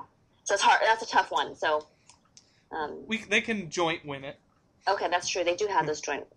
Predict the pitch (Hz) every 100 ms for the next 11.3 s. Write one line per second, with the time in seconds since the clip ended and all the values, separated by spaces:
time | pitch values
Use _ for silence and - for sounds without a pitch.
0 | _ - 147 - 147 - - _ - 127
1 | - _ _ _ _ _ _ _ _ _
2 | _ _ - 170 165 175 - 170 190 233
3 | 240 254 240 233 - 175 165 165 - 185
4 | 247 220 220 220 202 190 170 180 196 190
5 | 160 - 185 202 226 214 208 185 165 160
6 | 165 175 175 - _ _ - 160 151 -
7 | _ 151 147 143 - 196 - - 156 156
8 | 170 139 123 131 - - 151 165 202 -
9 | - 220 208 196 165 156 202 208 202 175
10 | 170 165 175 165 165 151 160 147 117 -
11 | - -